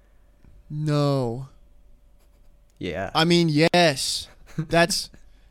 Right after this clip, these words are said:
Speaker 2: <laughs>
Speaker 1: <laughs> you go to, you go to hell where, uh, you have a cool time.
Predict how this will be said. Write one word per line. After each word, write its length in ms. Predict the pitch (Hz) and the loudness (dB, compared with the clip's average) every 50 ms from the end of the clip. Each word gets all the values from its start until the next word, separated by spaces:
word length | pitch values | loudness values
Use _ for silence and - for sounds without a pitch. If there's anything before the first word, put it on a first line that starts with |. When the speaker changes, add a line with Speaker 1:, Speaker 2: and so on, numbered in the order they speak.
| _ - - - _ _ - _ - - - _ - - - - _ - - _ _ _ - - - - - - - - - _ | _ -20 -20 -20 _ _ -20 _ -20 -20 -20 _ -20 -20 -20 -20 _ -20 -20 _ _ _ -20 -20 -20 -20 -20 -20 -20 -20 -20 _
Speaker 2:
<laughs> 800 | - - - - - - - - - - - - - - - - | -18 -16 -14 -14 -16 -18 -20 -20 -20 -20 -20 -20 -20 -10 -6 -4
Speaker 1:
<laughs> 1200 | 220 214 - 233 220 - - 202 - 156 151 180 143 - - - - - - - 156 143 - - - 190 156 - - - - - - - - - | -4 -2 -2 -4 -6 -6 -6 -6 -4 -2 0 -2 -2 -2 -6 -20 -20 -20 -20 -20 -20 -20 -12 -6 -4 -4 -4 -4 -8 -16 -20 -20 -20 -18 -12 -10
you 120 | 151 156 147 | -8 -2 0
go 160 | 160 170 175 | 0 2 2
to, 120 | 165 156 - 139 147 - - | 0 -2 -4 -8 -12 -10 -6
you 140 | 170 175 160 | -4 -2 0
go 200 | 151 170 180 175 | 2 2 2 2
to 80 | 147 | 0
hell 420 | 127 139 151 156 165 165 151 139 131 | -2 -2 -2 0 0 0 0 -2 -2
where, 220 | 131 127 127 127 | -2 -2 -2 -4
uh, 400 | 127 120 117 117 127 127 - - - _ _ _ _ _ _ _ _ _ - - - _ _ _ _ _ _ _ _ _ - 151 135 | -4 -4 -4 -6 -8 -10 -12 -14 -16 _ _ _ _ _ _ _ _ _ -20 -20 -20 _ _ _ _ _ _ _ _ _ -20 -16 -12
you 240 | - - 151 151 156 | -10 -8 -6 -4 -2
have 120 | 147 143 135 | -4 -4 -6
a 40 | |
cool 280 | - - - 160 151 156 | -10 -10 -8 -6 -6 -6
time. 680 | 165 - 170 151 - - - 95 71 67 - - 160 165 | -6 -8 -10 -10 -10 -12 -18 -20 -20 -20 -18 -18 -18 -18